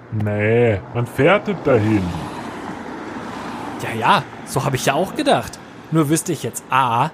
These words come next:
Speaker 2: nicht wo lang, B, nicht wohin und C,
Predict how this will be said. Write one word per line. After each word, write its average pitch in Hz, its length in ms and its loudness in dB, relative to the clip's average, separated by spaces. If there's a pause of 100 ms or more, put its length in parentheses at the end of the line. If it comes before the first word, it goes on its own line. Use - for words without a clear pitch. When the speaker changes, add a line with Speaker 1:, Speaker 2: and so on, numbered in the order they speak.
(140)
Speaker 2:
nicht 151 280 -2
wo 127 100 0
lang, 117 380 -2 (540)
B, 135 340 0 (320)
nicht 160 240 0
wohin 170 440 2 (380)
und 151 160 -4
C, 247 460 2